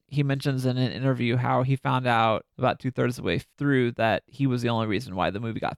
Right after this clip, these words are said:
financed. So he could have had a lot more say in the movie. But I, I liked the way it turned out. I agree with you, Chelsea, that as I've thought about the movie since we watched it the other night, it's grown on me even more. Like, I like the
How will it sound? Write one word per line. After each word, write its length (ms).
financed. 640
So 580
he 140
could 160
have 100
had 240
a 60
lot 220
more 160
say 500
in 100
the 80
movie. 500
But 100
I, 280
I 180
liked 300
the 100
way 160
it 100
turned 280
out. 380
I 120
agree 280
with 120
you, 100
Chelsea, 400
that 240
as 280
I've 160
thought 220
about 260
the 80
movie 320
since 320
we 100
watched 320
it 140
the 80
other 160
night, 420
it's 240
grown 320
on 180
me 160
even 220
more. 480
Like, 180
I 60
like 240
the 340